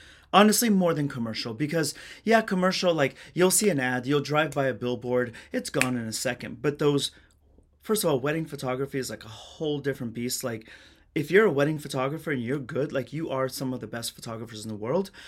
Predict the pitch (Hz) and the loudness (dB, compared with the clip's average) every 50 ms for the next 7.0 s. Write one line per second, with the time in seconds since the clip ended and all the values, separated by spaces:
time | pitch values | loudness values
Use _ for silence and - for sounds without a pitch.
0 | - - - - - 120 120 117 110 107 104 101 - - 180 170 - - 175 151 | -20 -20 -12 -6 -2 0 0 0 0 -2 -4 -4 -4 -2 -2 0 0 2 2 2
1 | 127 - - - - 180 220 226 240 233 226 220 190 226 247 123 - - - - | 2 0 -2 -4 -2 -2 -2 -2 -2 -2 -2 -2 -2 -2 -4 -2 -2 -2 -4 -4
2 | - - _ _ - 117 127 139 131 - - _ _ _ _ _ _ _ _ _ | -6 -8 _ _ -8 -2 0 0 0 -2 -6 _ _ _ _ _ _ _ _ _
3 | _ _ _ _ _ _ _ _ _ _ _ _ _ _ _ - 131 131 127 151 | _ _ _ _ _ _ _ _ _ _ _ _ _ _ _ -4 -2 -2 0 -2
4 | 165 - 196 175 165 165 165 156 - - 180 165 123 110 113 104 - - 110 110 | -4 -4 -8 -8 -8 -8 -8 -8 -8 -8 -8 -8 -8 -10 -12 -14 -14 -14 -12 -8
5 | 120 139 143 139 139 151 147 123 101 - _ - 113 107 107 120 127 151 147 139 | -8 -8 -8 -8 -8 -8 -8 -8 -10 -12 _ -14 -12 -10 -10 -8 -6 -6 -6 -6
6 | 127 117 107 - - - - 131 131 113 - - - - 123 113 113 113 113 | -6 -8 -10 -12 -12 -8 -6 -4 -4 -4 -8 -10 -8 -8 -6 -4 -4 -6 -8